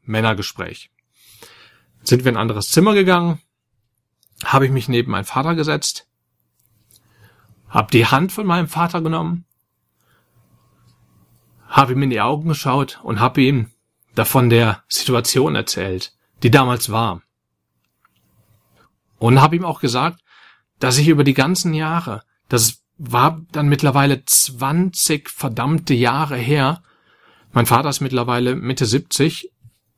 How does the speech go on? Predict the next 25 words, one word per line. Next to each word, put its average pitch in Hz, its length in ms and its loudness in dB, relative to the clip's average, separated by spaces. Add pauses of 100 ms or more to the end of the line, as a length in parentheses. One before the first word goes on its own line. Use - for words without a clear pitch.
(380)
Gott 143 200 4
sei 135 120 4
Dank 131 280 0
immer 143 200 0
noch 139 180 2
topfit - 580 -2
und 107 220 -4
<laughs> - 20 0
super 151 320 2
gesund. 127 460 0 (840)
Ähm, 131 720 0
aber 151 220 4
man 147 120 2
weiß 160 240 2
halt 160 140 2
nicht, 151 340 -2
wie 143 240 0
lange 151 280 2
noch. 101 380 -4
Das - 180 -6
ist 147 140 -4
halt 120 140 0
einfach 110 280 -2
dieser 107 220 -2
Punkt. 101 400 -6